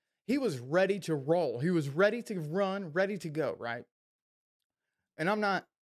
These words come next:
I'm not a theologian. I'm not even, I'm just a guy who's just trying to share my stories and using the Old Testament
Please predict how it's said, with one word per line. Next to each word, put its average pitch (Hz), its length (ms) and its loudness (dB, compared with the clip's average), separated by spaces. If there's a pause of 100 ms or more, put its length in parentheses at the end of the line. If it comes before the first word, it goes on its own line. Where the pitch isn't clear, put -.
(560)
I'm 190 120 0
not 233 120 2
a - 40 0
theologian. 160 480 2
I'm 165 60 -4
not 160 160 -4
even, 139 100 -2
I'm 156 140 2
just 170 260 -2
a 160 120 0
guy 151 500 0 (400)
who's 151 200 -4
just 139 240 -6
trying 170 320 -4
to 143 80 -2
share 170 260 -4
my 160 160 -2
stories 139 420 -6
and 135 120 -4
using 143 240 -2
the 139 100 -4
Old 143 180 0
Testament 131 400 -6